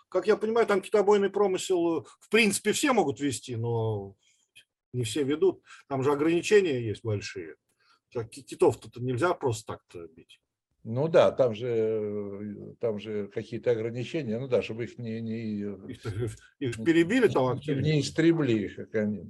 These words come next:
Speaker 2: окончательно.
Speaker 1: Да.
Speaker 2: Да. Понятно. И всё, и всё ради китового этого жира. Ну, кстати говоря, там и мясо, по-моему, употребляют уже.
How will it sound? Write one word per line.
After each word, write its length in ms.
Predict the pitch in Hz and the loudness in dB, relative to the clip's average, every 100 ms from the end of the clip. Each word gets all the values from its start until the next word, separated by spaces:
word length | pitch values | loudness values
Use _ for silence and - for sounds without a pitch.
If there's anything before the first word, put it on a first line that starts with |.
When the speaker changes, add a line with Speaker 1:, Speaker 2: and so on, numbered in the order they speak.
| - | -8
Speaker 2:
окончательно. 720 | 104 - 113 180 165 123 117 - _ - | -8 -6 -2 0 0 -2 -8 -12 _ -18
Speaker 1:
Да. 120 | 98 | -16
Speaker 2:
Да. 120 | - - _ _ _ _ - - _ _ | -16 -20 _ _ _ _ -20 -20 _ _
Понятно. 720 | 131 180 160 113 107 110 104 _ | 2 4 6 4 0 -8 -10 _
И 80 | - | -16
всё, 200 | 92 127 | -12 -6
и 80 | 127 | -6
всё 240 | 107 170 180 | -2 4 6
ради 260 | 147 139 | 6 2
китового 520 | 135 135 156 151 147 143 | -4 -4 0 2 2 0
этого 240 | 147 147 | -2 -2
жира. 220 | 139 127 113 | 0 0 0
Ну, 100 | 143 | -4
кстати 240 | 180 143 | -4 -2
говоря, 220 | 143 151 | 2 2
там 180 | 147 139 | 2 -2
и 40 | 151 | 0
мясо, 260 | 143 - | -2 -2
по-моему, 240 | 101 95 92 | -8 -8 -8
употребляют 760 | - - 104 98 98 87 87 - | -12 -12 -10 -6 -6 -6 -10 -16
уже. 340 | 85 90 87 | -14 -12 -12